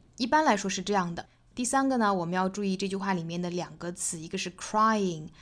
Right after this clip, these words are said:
一个是 weeping，这两个词都是表示哭。那今天呢，我们就借着这两个词来拓展一下跟哭有关的英语表达。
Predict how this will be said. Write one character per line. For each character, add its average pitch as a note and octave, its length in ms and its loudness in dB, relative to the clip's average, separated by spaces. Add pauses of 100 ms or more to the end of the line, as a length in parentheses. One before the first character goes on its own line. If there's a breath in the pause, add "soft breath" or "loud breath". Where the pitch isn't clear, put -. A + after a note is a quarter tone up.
(260 loud breath)
一 E3 100 -10
个 F#3+ 80 -2
是 F#3+ 120 0
weeping， F#3 640 0 (360 loud breath)
这 D4+ 100 -2
两 B3+ 200 6
个 A3 80 2
词 A#3 120 -2
都 B3 160 2
是 B3+ 120 -2
表 G3 200 0
示 - 160 -6
哭。 C#4 520 -4 (320 loud breath)
那 A#3 140 4
今 C4 140 2
天 C4+ 160 4
呢， C4 160 6
我 F#3 80 4
们 F3+ 100 -2
就 G3+ 80 0
借 A3+ 140 0
着 G#3+ 80 4
这 G#3+ 80 2
两 E3+ 220 0
个 E3+ 100 -6
词 F3 240 -4
来 F3 280 0
拓 A3+ 280 2
展 G3 200 -4
一 - 40 -6
下 F#3 260 -4 (300 loud breath)
跟 C#4 180 6
哭 C#4 220 -2
有 G3+ 160 2
关 G#3+ 260 2
的 G3+ 140 0
英 G#3 160 0
语 G3 60 0
表 G3 280 -4
达。 D#3 300 -4